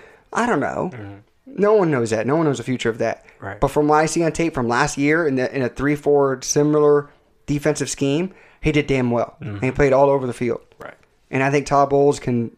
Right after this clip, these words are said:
Speaker 1: coach him up and play him in the right positions to make him do what he needs to do.
Speaker 2: Mm-hmm.
Speaker 1: Maybe he is really wanting to come here for that defensive scheme. I hope so.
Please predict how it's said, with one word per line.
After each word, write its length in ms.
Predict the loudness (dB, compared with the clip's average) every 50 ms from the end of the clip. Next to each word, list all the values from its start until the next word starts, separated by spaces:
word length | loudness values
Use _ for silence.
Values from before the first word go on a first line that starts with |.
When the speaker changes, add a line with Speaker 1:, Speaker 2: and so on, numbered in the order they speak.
| -4
Speaker 1:
coach 240 | 2 2 2 2 2
him 120 | 0 2
up 180 | 2 2 4 2
and 140 | 0 -2 -2
play 140 | 0 0 0
him 100 | 0 0
in 60 | -2 0
the 60 | 0
right 120 | 0 -2
positions 440 | -2 -4 -4 -4 -4 -4 -6 -6 -6
to 180 | -8 -10 -6 -4
make 180 | -4 -4 -2
him 220 | -4 -4 -4 -6 -10 _ _ _ _ _ _ _ _
do 80 | 0 0
what 80 | 0
he 60 | 0
needs 180 | 0 -2 -2 -2
to 60 | 0
do. 260 | 0 0 0 0 -2 -8
Speaker 2:
Mm-hmm. 260 | -14 -16 -16 -16 -18 -20 -20 _ -4
Speaker 1:
Maybe 220 | -2 -2 0 0
he 120 | 2 4
is 120 | 2 2 2
really 220 | 0 -2 -2 -2
wanting 280 | -2 -2 -2 -2 -2 -2
to 40 | -4
come 220 | -4 -4 -2 -2
here 220 | -2 -2 -2 -2 -2
for 180 | -2 -4 -2
that 300 | -2 -2 -2 -4 -6 -10 _ _ _ _ -18 _
defensive 360 | -10 -4 -4 -4 -4 -4 -8
scheme. 360 | -8 -6 -6 -4 -4 -6 -8 -12 _ _ _ _ _ _ _ _ _ _ _ _ _
I 160 | -6 -4 -2 2
hope 220 | 2 2 0 0
so. 300 | 0 0 0 0 -2 -4